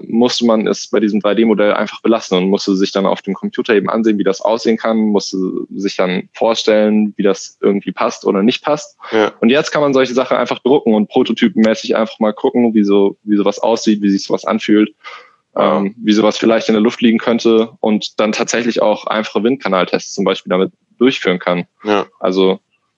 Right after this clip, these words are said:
Speaker 1: das funktioniert. Ähm, es ist natürlich auch wahnsinnig praktisch für solche kleinen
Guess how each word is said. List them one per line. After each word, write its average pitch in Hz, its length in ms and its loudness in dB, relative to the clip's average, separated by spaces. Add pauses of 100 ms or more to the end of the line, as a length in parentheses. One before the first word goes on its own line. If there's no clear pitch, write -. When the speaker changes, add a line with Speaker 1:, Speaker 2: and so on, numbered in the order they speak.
(180)
Speaker 1:
das 113 160 -2
funktioniert. 110 580 0 (880)
Ähm, 101 200 0
es 101 140 0
ist - 60 -2
natürlich 107 300 0
auch - 160 -6
wahnsinnig 90 400 -2
praktisch - 340 -8
für 92 100 -4
solche 92 240 -4
kleinen 95 520 -2